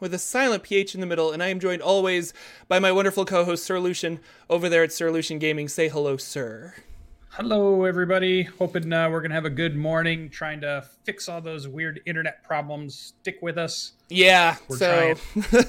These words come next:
Speaker 1: <laughs> we're trying to figure out Lucian's connection. His connection is excellent, but, uh, he's getting hiccups or something. So, uh, you can also try and catch us on YouTube. I'm streaming. We're trying out an experiment today to try and grow the channel. So we're also streaming on YouTube,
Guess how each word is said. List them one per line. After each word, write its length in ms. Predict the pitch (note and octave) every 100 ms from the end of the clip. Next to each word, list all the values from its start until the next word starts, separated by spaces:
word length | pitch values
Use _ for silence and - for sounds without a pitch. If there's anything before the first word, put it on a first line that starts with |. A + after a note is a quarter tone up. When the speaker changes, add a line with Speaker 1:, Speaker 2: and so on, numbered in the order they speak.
| - -
Speaker 1:
<laughs> 200 | - -
we're 140 | F#3
trying 220 | F#3 G#3+ G#3
to 40 |
figure 220 | G#3 G3+
out 100 | F3+
Lucian's 320 | F#3 F3+ F3+
connection. 380 | - F3+ F#3 F3
His 240 | D#3 G3+ G3
connection 440 | A#3 D#4 - G3+
is 300 | E3 F3 D#3 -
excellent, 680 | C4+ C4+ - E3+ D3+ C#3+ - _ - - _ -
but, 360 | D3+ E3+ E3 D#3
uh, 600 | E3 E3 D#3 D3+ D3 C#3+ -
he's 400 | D3+ D3+ F3+ F3+
getting 240 | G3+ F3+ D#3
hiccups 400 | G#3 E3 D3 D3
or 80 |
something. 420 | C#3 C#3+ C#3+ C#3+ D3+
So, 380 | - D#3+ D#3 D3
uh, 80 | D#3
you 160 | D#3 F3+
can 120 | G#3
also 220 | A#3 A3+
try 200 | G#3 G3
and 100 | F3+
catch 160 | G3 F3+
us 140 | -
on 160 | D#3+ E3
YouTube. 420 | F#3+ F#3+ G#3+ G#3 F3
I'm 160 | G3+
streaming. 440 | G3+ A3 G3+ F#3 E3+
We're 100 | F#3+
trying 380 | G3 B3+ A#3+ G#3
out 200 | G3 F#3+ -
an 80 |
experiment 580 | F3 - - A3 F#3 C#3+
today 400 | - D3 D3 C#3+ - - -
to 100 | G3
try 200 | - F#3
and 120 | F3
grow 200 | F3 E3+
the 80 | D#3+
channel. 320 | - E3+ D#3
So 160 | - D#3
we're 140 | E3
also 200 | G3 G3+
streaming 360 | F#3+ G3 F#3 E3
on 160 | D3 D#3
YouTube, 500 | F#3+ - C3+ C#3